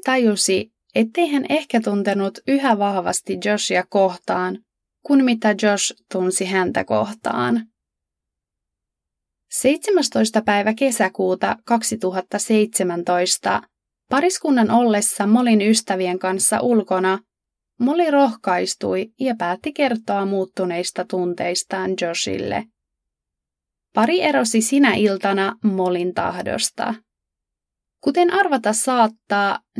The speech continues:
Josh ei ottanut tätä uutista kovin hyvin vastaan. Molly koki jälkeenpäin huonoa omatuntoa siitä, että jätti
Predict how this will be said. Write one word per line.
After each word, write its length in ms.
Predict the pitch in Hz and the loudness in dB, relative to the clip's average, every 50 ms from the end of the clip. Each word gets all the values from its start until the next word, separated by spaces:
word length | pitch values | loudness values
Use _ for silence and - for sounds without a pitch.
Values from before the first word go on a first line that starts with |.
| 226 220 220 | 2 2 2
Josh 240 | 277 311 302 - - - | 0 -4 -6 -6 -4 -2
ei 180 | 277 285 294 - | -2 -2 -2 -2
ottanut 600 | - 359 359 349 _ _ - 208 190 185 180 185 _ | -2 -2 -2 -4 _ _ -6 -4 -4 -4 -6 -8 _
tätä 260 | - 190 190 - 185 - | -10 -8 -6 -6 -4 -4
uutista 640 | 214 202 202 - - 190 - - - 214 208 214 - _ | -4 -4 -4 -6 -6 -6 -6 -6 -6 -6 -6 -6 -8 _
kovin 400 | - 269 269 269 320 339 330 277 | -2 -2 -2 0 -2 -4 -4 -2
hyvin 360 | 277 285 226 202 185 175 175 175 | -2 0 0 0 -2 -4 -4 -4
vastaan. 800 | 170 170 175 - - - - - - - - - 226 226 220 - - - - _ _ _ _ _ _ _ _ _ _ _ _ _ _ _ _ _ _ _ _ _ _ _ _ _ _ _ _ _ _ _ _ _ 220 | -4 -4 -2 -4 -6 -6 -6 -8 -6 -6 -4 -4 -4 -4 -4 -6 -12 -16 -18 _ _ _ _ _ _ _ _ _ _ _ _ _ _ _ _ _ _ _ _ _ _ _ _ _ _ _ _ _ _ _ _ _ 6
Molly 340 | 214 214 254 302 349 427 427 | 6 8 8 6 4 0 0
koki 320 | - 311 294 - 254 247 | -2 -2 0 0 0 2
jälkeenpäin 800 | 269 277 269 254 220 208 202 196 196 190 202 196 190 196 208 196 | 4 4 4 2 2 2 0 0 0 0 0 0 2 0 2 2
huonoa 420 | 233 262 247 233 208 190 185 175 | 2 2 2 2 2 2 0 2
omatuntoa 680 | - 240 233 226 202 190 - 196 185 185 180 190 190 196 | 4 6 6 6 4 2 -2 -4 -6 -4 -2 -2 -2 -2
siitä, 560 | - - - 226 220 208 190 185 185 180 - - | -4 0 2 2 4 4 2 0 0 -2 -2 -2
että 260 | - 220 - - 240 | -6 -8 -6 -4 -2
jätti 440 | 262 285 311 320 - _ - 214 | -2 0 -2 -2 -6 _ -4 -4